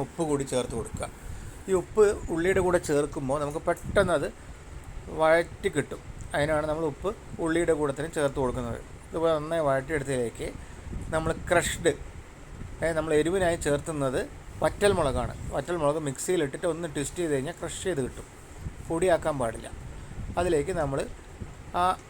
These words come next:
ഉള്ളി മിക്സിങ്ങിലേക്ക് നമ്മൾ ആദ്യം വേവിച്ച് വെച്ച കായനിട്ടു. മുക്കാൽ വേവുള്ള കായാണ്, കണ്ടില്ലേ? കായ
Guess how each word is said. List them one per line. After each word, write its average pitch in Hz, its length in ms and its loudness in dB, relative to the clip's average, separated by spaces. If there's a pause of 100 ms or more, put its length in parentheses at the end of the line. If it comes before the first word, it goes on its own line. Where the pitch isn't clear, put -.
(360)
ഉള്ളി 185 220 6 (180)
മിക്സിങ്ങിലേക്ക് 151 640 -2
നമ്മൾ 143 200 -2 (240)
ആദ്യം 147 300 0
വേവിച്ച് 151 280 0
വെച്ച 160 120 -6 (120)
കായനിട്ടു. 156 500 2 (160)
മുക്കാൽ 175 380 2
വേവുള്ള 165 280 2 (120)
കായാണ്, 131 360 2
കണ്ടില്ലേ? 123 240 -4 (480)
കായ 165 220 6